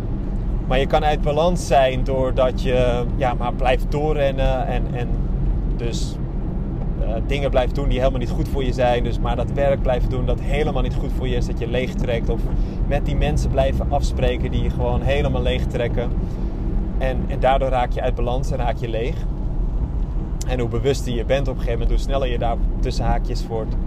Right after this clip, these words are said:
afgestraft. Maar eigenlijk is het gewoon van, hey, feedback, listen. Wie niet luisteren wil, moet maar voelen.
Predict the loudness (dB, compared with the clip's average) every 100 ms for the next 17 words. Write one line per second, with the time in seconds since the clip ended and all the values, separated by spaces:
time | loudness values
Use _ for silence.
0 | 0 0 0 -2 -2 -2 0 -2 -2 -2
1 | 0 0 -2 -2 -4 -4 -2 -2 -2 0
2 | 0 0 0 2 2 2 -2 0 0 2
3 | 2 2 2 0 0 0 0 0 2 2
4 | 2 2 0 0 0 0 -2 -2 0 2
5 | 2